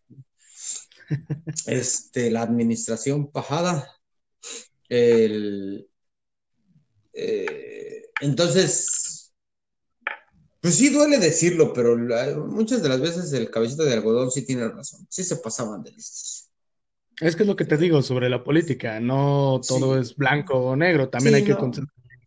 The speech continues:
Speaker 1: cosas donde sí tiene razón.
Speaker 2: O sea, por ejemplo, como, güey,
Speaker 1: Pero
Speaker 2: dices,
Speaker 1: igual
Speaker 2: eh,
Speaker 1: también quiere ir contra en Maya. <laughs>
Speaker 2: Sí, en la, en la administración pasada, güey, dices, no mames.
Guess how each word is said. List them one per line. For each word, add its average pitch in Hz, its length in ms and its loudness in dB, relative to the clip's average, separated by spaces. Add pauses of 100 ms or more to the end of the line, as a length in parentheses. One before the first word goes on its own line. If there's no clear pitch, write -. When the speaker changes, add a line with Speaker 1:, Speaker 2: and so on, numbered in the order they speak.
(420)
Speaker 1:
cosas 131 320 -2
donde 120 240 -2
sí 123 140 -6
tiene 123 240 -2
razón. 113 420 -10 (560)
Speaker 2:
O 151 40 -2
sea, 226 140 6
por 220 140 6
ejemplo, 202 560 4
como, 147 380 0
güey, 147 460 -2
Speaker 1:
Pero 147 140 4
Speaker 2:
dices, 143 200 2
Speaker 1:
igual - 200 0 (180)
Speaker 2:
eh, 143 80 0
Speaker 1:
también 156 260 6
quiere 147 260 4
ir 156 100 -6
contra 143 260 0
en 143 120 2
Maya. 139 360 0 (220)
<laughs> 175 320 -2
Speaker 2:
Sí, 180 440 0 (200)
en 147 220 6
la, 147 160 4
en 147 100 6
la 151 60 6
administración 175 720 2
pasada, 143 440 0
güey, 95 260 -10 (840)
dices, 139 540 -2
no 165 100 -6
mames. 180 360 -6